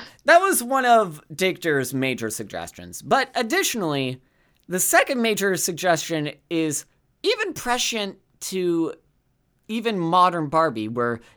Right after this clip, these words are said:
Dichter encouraged the handlers to market Barbie, uh, not as an idle fashion doll, but as an educational tool for mothers, where the sexual elements were downplayed in order to help emphasize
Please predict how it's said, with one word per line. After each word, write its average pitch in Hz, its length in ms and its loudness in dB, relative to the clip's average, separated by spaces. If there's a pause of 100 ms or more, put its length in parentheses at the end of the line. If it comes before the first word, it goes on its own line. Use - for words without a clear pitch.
(140)
Dichter 131 760 -4 (720)
encouraged 240 580 0
the 226 120 2
handlers 180 640 -2
to - 120 -8
market 165 420 0
Barbie, 117 500 0 (280)
uh, 107 260 2
not 220 360 0
as 196 180 2
an 151 220 0
idle 156 320 2
fashion 165 480 -2
doll, 82 420 -10 (320)
but 185 260 4
as 160 220 2
an 170 200 -2
educational 226 760 -4
tool 127 640 -4 (180)
for - 300 -6
mothers, 160 880 -4 (360)
where 147 120 2
the 180 100 0
sexual 294 500 0
elements 196 420 0
were 147 160 -4
downplayed 117 920 -4 (420)
in 165 140 2
order 233 300 0
to 240 80 -6
help 180 300 0 (100)
emphasize 101 920 -2